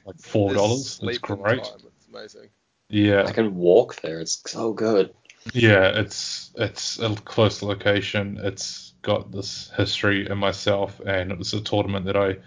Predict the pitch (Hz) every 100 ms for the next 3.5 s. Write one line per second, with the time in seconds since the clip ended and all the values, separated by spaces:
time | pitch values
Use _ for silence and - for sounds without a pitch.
0 | - - - - - - 120 127 113 113
1 | 110 107 104 98 - 107 104 104 104 104
2 | - 101 101 101 98 - 107 101 95 98
3 | 98 95 95 95